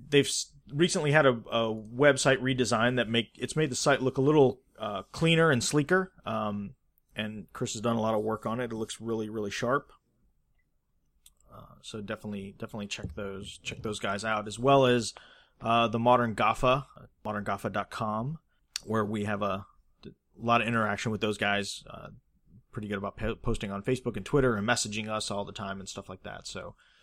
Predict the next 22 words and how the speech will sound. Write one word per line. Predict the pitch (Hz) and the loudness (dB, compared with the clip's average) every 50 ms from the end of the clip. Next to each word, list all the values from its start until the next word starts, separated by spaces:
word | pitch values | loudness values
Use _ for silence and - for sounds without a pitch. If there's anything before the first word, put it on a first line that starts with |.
| _ _ _ _ _ - | _ _ _ _ _ -14
uh, | - - 101 98 - 95 | -12 -12 -12 -12 -14 -12
definitely | - - 95 - 107 101 | -12 -10 -10 -8 -8 -8
check | 101 - 117 104 - | -6 -6 -6 -4 -4
their | 110 107 101 | -4 -4 -2
site | - - 104 101 | -2 0 0 0
out | 101 98 95 - | 0 0 -2 -2
for | - 110 104 101 | -4 -4 -2 -2
a | |
lot | 90 110 151 165 156 | 0 4 4 6 6
of | 139 | 6
manga | 131 120 120 120 123 123 120 120 120 120 | 4 4 4 4 4 4 4 4 4 4
and | 98 98 113 117 117 113 - | 4 0 -2 -4 -6 -8 -6
anime | - 113 117 117 117 | -4 -2 -2 0 0
influ-, | 117 113 113 110 107 104 - - 120 113 120 117 113 80 | 0 -2 -2 -2 -4 -8 -8 -6 -2 0 0 0 -2 -4
influenced, | 110 107 - 120 120 117 113 110 104 - - - - | -8 -8 -4 -4 -2 -2 -2 -4 -6 -8 -10 -12 -12
uh, | - - 101 95 95 | -10 -10 -8 -8 -8
stuff | - - - 117 104 - | -10 -6 -6 -6 -6 -4
going | - 110 107 104 | -4 -4 -4 -2
on, | 104 104 104 101 101 101 | -2 -2 -2 -4 -4 -4
but | 98 101 - - | -6 -6 -6 -6
they | 101 | -6
also, | 98 98 101 - - 107 104 98 95 90 | -6 -6 -6 -6 -6 -6 -6 -6 -6 -8